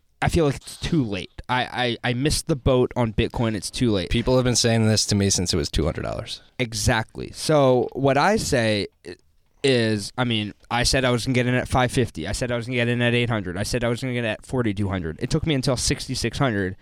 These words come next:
Speaker 1: to get in. W-, would you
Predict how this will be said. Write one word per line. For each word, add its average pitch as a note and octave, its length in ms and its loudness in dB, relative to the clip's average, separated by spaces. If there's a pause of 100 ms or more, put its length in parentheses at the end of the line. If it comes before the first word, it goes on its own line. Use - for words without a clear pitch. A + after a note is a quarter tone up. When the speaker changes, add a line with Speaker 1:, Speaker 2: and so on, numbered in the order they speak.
(220)
Speaker 1:
to C3+ 180 -2
get G#2+ 220 2
in. A2 260 2 (1400)
W-, C#3+ 300 -6 (1400)
would D3+ 300 2
you G#3 440 4